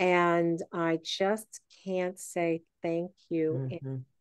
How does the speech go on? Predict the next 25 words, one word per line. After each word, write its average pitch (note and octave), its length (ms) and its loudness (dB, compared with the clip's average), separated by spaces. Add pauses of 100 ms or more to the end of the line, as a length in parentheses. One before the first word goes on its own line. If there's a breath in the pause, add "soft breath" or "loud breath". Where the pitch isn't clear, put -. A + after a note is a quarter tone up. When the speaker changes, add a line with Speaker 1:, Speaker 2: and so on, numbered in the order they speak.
(380)
Speaker 1:
Absolutely. F#3+ 1040 2
Speaker 2:
Mm-hmm. E3 80 -6
<laughs> - 0 -
Speaker 1:
Just F3 140 -4 (200)
loved F#3+ 460 4 (100)
the A3 80 -2
presentation. G3 1200 2
Um, D#3 500 2 (340)
so - 360 4
many G3 400 6
useful G3 520 2
tips - 340 -4
for - 180 -2
all F#3 320 0
of F#3 80 2
us. F3+ 360 4
We F3+ 80 0
appreciate G3+ 680 0
that. F#3+ 200 2 (280 soft breath)
Appreciate B3 500 6
everybody A3+ 480 6
who G#3+ 120 4
came G#3 280 -4
here G#3 160 -2
today. G3+ 600 2